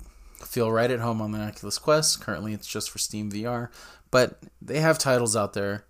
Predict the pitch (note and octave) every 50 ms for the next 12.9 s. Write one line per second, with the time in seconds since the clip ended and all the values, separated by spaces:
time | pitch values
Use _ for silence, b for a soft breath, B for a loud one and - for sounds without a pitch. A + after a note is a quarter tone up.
0 | _ _ - - - A2 - - A#2+ G#2+ A2 G#2 - A#2 G#2 - - G#2 G2 G#2
1 | G2+ G2+ G2 G#2 A#2 D3 D3 b b b b b b b b b - - - A2+
2 | A#2 A#2 B2 - - _ _ _ _ _ _ _ _ _ _ _ _ _ _ _
3 | _ - - _ - A2+ A2 - - B2+ B2+ A#2 A2 A2+ A#2+ B2 A2+ A#2+ A#2+ A#2+
4 | A2+ A#2+ A#2+ A2 A2 A2 A2 A2+ A#2 A2 G#2+ A2 G#2 - - A2 A#2 A#2+ A2+ G2+
5 | G2 G#2 G#2 G#2+ A2 A2 G#2 G#2 G#2 G#2 G#2+ - G2+ F#2+ - - F#2+ G2+ B2 D#3
6 | D#3 C3 A#2 G#2 G#2 A#2 A2 F#2+ F#2+ G2+ G2+ G2+ G#2 - - A2 G#2+ G#2 G#2 G#2
7 | G#2 A2 - - - G#2 C3+ C3 G2+ F#2 - G2+ B B B B B B B B
8 | - - - - G2+ G2+ G#2 G2+ - A2+ G2+ - A2 G#2+ G#2 G#2+ A2 G#2+ A2 A2
9 | F#2+ F2 - A#2+ A#2 - - - G2+ G2+ A2 G#2 G2+ F#2+ G#2+ B2+ C3+ - b b
10 | b b b b b b b - A2 A2 A2 A2+ B2 C#3 D3+ C3 A2+ A2 - -
11 | - G2+ G2 G2 G#2 A#2+ C3 - - B B B B B B B B B - -
12 | - F#3 D3+ C3 B2 B2 D#3 D3+ - - G3 G#3 G#3+ G#3 D#3 G#2 -